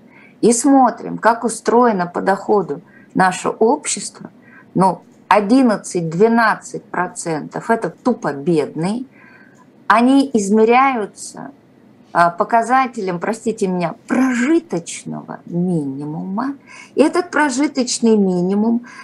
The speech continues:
в третьем квартале двадцать второго года был тринадцать тысяч, ну, округляю, семьсот рублей. Попробуйте прожить на тринадцать тысяч в месяц,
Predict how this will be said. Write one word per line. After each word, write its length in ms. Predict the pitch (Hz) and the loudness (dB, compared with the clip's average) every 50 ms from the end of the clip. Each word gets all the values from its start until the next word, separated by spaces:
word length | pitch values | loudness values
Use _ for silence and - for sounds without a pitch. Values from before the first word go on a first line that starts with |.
| - - _ | -20 -20 _
в 80 | - - | -10 0
третьем 560 | - - 214 240 262 302 285 359 359 330 269 | 4 6 6 6 6 4 2 0 -2 -2 0
квартале 800 | - 269 254 247 233 233 - 208 196 196 202 202 202 208 202 214 - _ _ _ _ _ - | 2 2 2 2 0 -2 0 0 2 2 0 0 -4 -6 -8 -10 -12 _ _ _ _ _ -10
двадцать 460 | - 156 165 185 208 220 220 - - | -4 0 2 2 2 2 -2 -6 -8
второго 400 | - - 302 311 311 302 320 330 | -4 -2 0 0 2 0 0 -2
года 600 | 262 202 202 208 208 202 202 196 196 202 196 - - - - - | -2 0 2 2 2 2 0 -2 -4 -8 -8 -8 -12 -20 -16 -6
был 280 | - 180 233 247 240 233 | 0 2 4 4 4 0
тринадцать 1120 | - - 240 247 247 247 254 254 240 214 - - - - - - - - - - - - _ _ _ _ _ _ _ _ _ _ _ - | 0 0 2 4 4 4 4 4 4 2 0 -4 -12 -14 -10 -10 -10 -12 -12 -20 -20 -20 _ _ _ _ _ _ _ _ _ _ _ 2
тысяч, 640 | - 190 185 175 - - 320 330 330 - - - - _ _ _ _ _ _ _ - | 2 2 2 2 -2 0 0 0 0 -2 -12 -14 -16 _ _ _ _ _ _ _ 2
ну, 320 | 254 294 311 285 277 - - | 4 4 4 2 0 -2 -2
округляю, 760 | - - 170 - 196 185 180 208 233 254 285 294 277 247 247 - | -2 -2 0 0 -2 0 0 2 2 2 2 2 0 -2 -4 -8
семьсот 880 | - - - - - 226 208 185 - - - 202 208 220 220 - - - | -8 -8 -6 -2 0 0 0 0 -2 -2 0 0 0 0 -2 -6 -16 -14
рублей. 480 | - 202 180 170 160 156 - - - - - _ _ _ _ - _ _ _ _ _ - _ _ - _ _ _ _ _ _ _ - | -10 -8 -6 -6 -6 -8 -10 -12 -12 -14 -18 _ _ _ _ -20 _ _ _ _ _ -20 _ _ -20 _ _ _ _ _ _ _ 2
Попробуйте 640 | 208 220 320 - 311 349 359 339 330 269 - 254 | 2 2 4 4 2 2 2 2 0 -2 -2 -2
прожить 520 | 247 - 233 233 233 220 240 254 233 - - | -4 0 0 0 0 0 -2 -4 -4 -4 -4
на 120 | 185 190 | -4 -4
тринадцать 720 | 185 - 196 208 220 220 208 190 175 - - - 165 165 - - | -2 -2 -2 0 2 2 2 0 0 -4 -6 -10 -10 -8 -4 -2
тысяч 580 | 185 170 170 - - 160 160 - - - - _ | -2 -2 -2 -4 -10 -10 -10 -12 -14 -16 -16 _
в 180 | - 170 156 156 | -12 -10 -4 0
месяц, 680 | 185 220 269 359 381 359 - - - - - - - | 2 2 4 2 0 -2 -2 -4 -4 -4 -6 -14 -16